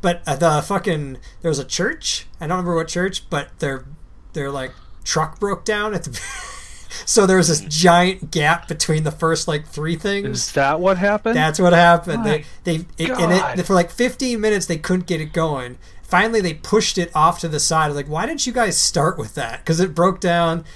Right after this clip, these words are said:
Speaker 1: They got it going. It went, like, ten feet. It <laughs> broke down again. They were the one, they were giving out balls. And so these, like, blow up balls. And so since it broke down, they just threw all the balls out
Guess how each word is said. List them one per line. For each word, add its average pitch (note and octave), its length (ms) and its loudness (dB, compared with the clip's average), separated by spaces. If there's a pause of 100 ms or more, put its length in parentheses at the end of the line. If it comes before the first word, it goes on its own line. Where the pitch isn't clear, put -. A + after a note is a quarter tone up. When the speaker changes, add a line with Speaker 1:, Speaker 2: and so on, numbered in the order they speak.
(120)
Speaker 1:
They D3+ 80 -2
got D#3+ 220 2
it F3 80 -6
going. D3+ 240 2
It D3+ 80 -6
went, D#3+ 120 -8
like, C#3 200 -8
ten A3 240 0
feet. F#3+ 360 0
It - 160 -6
<laughs> - 0 -
broke - 260 6
down G3 280 6
again. D#3 460 2 (200)
They G3 80 2
were A#3 100 4
the B3 60 4
one, A#3 140 0
they G#3 60 0
were G3 80 0
giving G#3 200 0
out D#3+ 160 2
balls. E3 520 0 (520)
And D3+ 280 -4
so F#3 200 -4
these, D3+ 160 -2
like, C3+ 200 -4 (160)
blow C#3+ 180 0
up C#3+ 140 -10
balls. C#3 440 0 (480)
And D3 160 -4
so D#3 380 2
since D#3+ 180 -2
it D#3+ 120 -2
broke F3 240 4
down, F3 240 4
they D3 80 0
just D3 180 -4
threw F3+ 220 2
all D3+ 180 2
the D#3+ 100 2
balls D3+ 340 4
out D#3+ 260 4